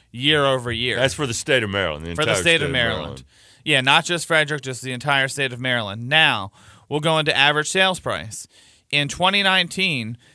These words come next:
Speaker 1: the average sales price for homes that sold in November was three fifty-four, three hundred fifty-four thousand four hundred and sixteen dollars.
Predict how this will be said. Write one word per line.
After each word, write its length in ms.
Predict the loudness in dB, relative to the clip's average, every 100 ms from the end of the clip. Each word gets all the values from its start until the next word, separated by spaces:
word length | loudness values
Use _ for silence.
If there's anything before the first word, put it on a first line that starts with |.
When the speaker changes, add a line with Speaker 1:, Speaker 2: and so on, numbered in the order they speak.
| _
Speaker 1:
the 100 | 2
average 380 | 4 6 4 0
sales 320 | 2 2 0
price 320 | 0 0 -2
for 160 | -4 0
homes 340 | 0 0 -2
that 140 | -4
sold 400 | -2 -2 0 -2
in 160 | -2 -2
November 560 | 0 2 0 0 -10 -14 _ _ _ _
was 280 | 0 0 0
three 260 | -2 0 0
fifty-four, 800 | 0 -2 -4 -4 -2 0 -2
three 140 | 0 0
hundred 180 | 0 -2
fifty-four 420 | -4 -2 0 0
thousand 480 | 2 2 2 -2 -6
four 220 | -2 0
hundred 240 | 0 -2
and 80 | -4
sixteen 400 | -10 -10 -8 -4
dollars. 580 | -2 -4 -8 -16 -16